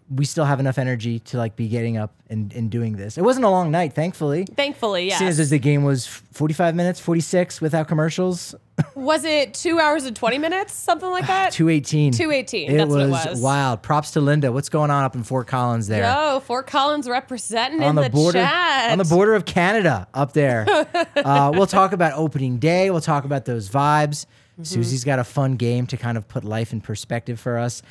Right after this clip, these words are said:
Speaker 1: If
Speaker 2: I
Speaker 1: you're under
Speaker 2: love
Speaker 1: thirty,
Speaker 2: perspective.
Speaker 1: you'll enjoy the game more. If you're over, over thirty,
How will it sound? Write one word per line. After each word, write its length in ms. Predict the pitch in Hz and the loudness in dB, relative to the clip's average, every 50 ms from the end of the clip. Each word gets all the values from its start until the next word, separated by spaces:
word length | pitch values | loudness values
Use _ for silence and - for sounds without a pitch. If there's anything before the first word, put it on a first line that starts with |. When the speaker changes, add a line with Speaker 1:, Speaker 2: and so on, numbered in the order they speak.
| - - - | -20 -14 -8
Speaker 1:
If 100 | 135 127 - | -4 0 2
Speaker 2:
I 40 | |
Speaker 1:
you're 80 | - - | 2 4
under 240 | - 190 233 233 - | 4 4 6 6 6
Speaker 2:
love 100 | 226 - | 4 2
Speaker 1:
thirty, 360 | - 190 180 175 170 165 170 | 2 4 4 4 6 4 4
Speaker 2:
perspective. 480 | 165 185 180 180 - - 254 226 - - | 4 4 2 0 -2 -2 -2 0 2 4
Speaker 1:
you'll 180 | 185 196 190 185 | 6 6 6 4
enjoy 260 | 170 143 165 175 175 | 4 4 4 4 4
the 80 | 156 165 | 2 2
game 240 | 139 170 160 151 151 | 2 2 2 2 2
more. 240 | 151 143 139 139 | 2 2 2 2
If 140 | 135 135 - | 0 0 0
you're 120 | 170 170 156 | 0 0 2
over, 380 | 165 160 165 170 160 165 175 | 4 4 2 4 2 0 2
over 280 | - 170 185 175 175 170 | 2 2 2 4 2 2
thirty, 500 | - 170 156 151 151 147 147 143 135 | 4 4 4 4 6 6 4 4 2